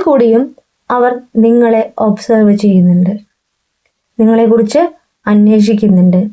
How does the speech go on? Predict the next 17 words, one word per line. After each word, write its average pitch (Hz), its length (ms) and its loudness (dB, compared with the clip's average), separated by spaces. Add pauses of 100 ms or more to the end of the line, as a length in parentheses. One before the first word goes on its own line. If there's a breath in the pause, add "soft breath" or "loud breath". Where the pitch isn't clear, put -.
(680 soft breath)
നിങ്ങളാണ് 247 500 0 (220)
ആദ്യം 226 240 0 (100)
അവരെ 240 220 2 (120)
ചേസ് 262 280 0
ചെയ്ത് 214 260 0
പോയതെങ്കിൽ 185 600 0 (500 loud breath)
ഇപ്പോൾ 220 240 0 (380)
അവരാണ് 233 460 0 (160)
നിങ്ങളെ 208 260 2 (120)
ചേസ് 190 320 0
ചെയ്യുന്നത്, 202 340 0 (240)
നിങ്ങളെ 240 320 2 (460 loud breath)
മനസ്സിലാക്കാൻ 240 600 0 (100)
ശ്രമിക്കുന്നത്. 185 600 0 (840)
നിങ്ങൾ 220 280 2 (100)
കരുതുന്നുണ്ടാവാം 202 800 0 (500 loud breath)
അവർ 202 200 0